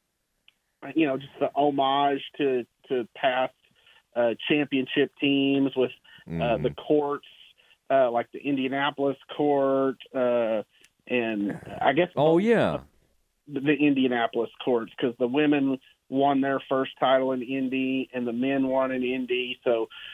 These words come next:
Speaker 1: uh, that was pretty cool. And then, uh, I love the, uh, the sort of outline of the tr-, the four trophies that are right in front of the scorer's table. Um,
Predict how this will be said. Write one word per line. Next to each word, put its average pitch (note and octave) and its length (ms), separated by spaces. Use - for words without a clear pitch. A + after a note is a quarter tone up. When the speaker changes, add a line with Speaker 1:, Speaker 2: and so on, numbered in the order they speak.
Speaker 1:
uh, B2 160
that C3+ 180
was C3+ 160
pretty C#3+ 200
cool. C#3 520
And C#3 200
then, C3+ 400
uh, C3+ 320
I D#3 140
love F#3 580
the, D3 320
uh, C3 440
the D#3 260
sort E3 140
of C3+ 140
outline D#3+ 540
of C3+ 100
the D3 100
tr-, - 380
the C3+ 180
four D3+ 260
trophies D#3 640
that C#3+ 100
are B2+ 100
right C#3 240
in C3 80
front C#3+ 240
of B2+ 60
the - 120
scorer's C#3+ 360
table. D3+ 460
Um, B2+ 540